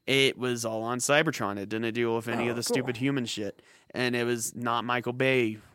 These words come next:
Speaker 1: Uh, so,
Speaker 2: <laughs>
Speaker 1: you know, it was good. There's a new Transform-, well, it's not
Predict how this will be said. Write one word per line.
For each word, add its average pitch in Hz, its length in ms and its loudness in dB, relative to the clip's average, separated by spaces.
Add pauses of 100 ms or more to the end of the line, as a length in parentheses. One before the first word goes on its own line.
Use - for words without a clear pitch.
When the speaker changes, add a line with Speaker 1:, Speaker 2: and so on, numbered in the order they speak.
(160)
Speaker 1:
Uh, 117 320 0
so, 117 400 0 (200)
Speaker 2:
<laughs> - 200 -14
Speaker 1:
you 104 140 -6
know, 98 140 -8
it - 1000 -20
was 135 80 -10
good. 127 320 0 (800)
There's 170 180 6
a 180 60 2
new 208 160 2
Transform-, 160 500 0
well, 160 120 4
it's 143 100 -2
not 135 200 -2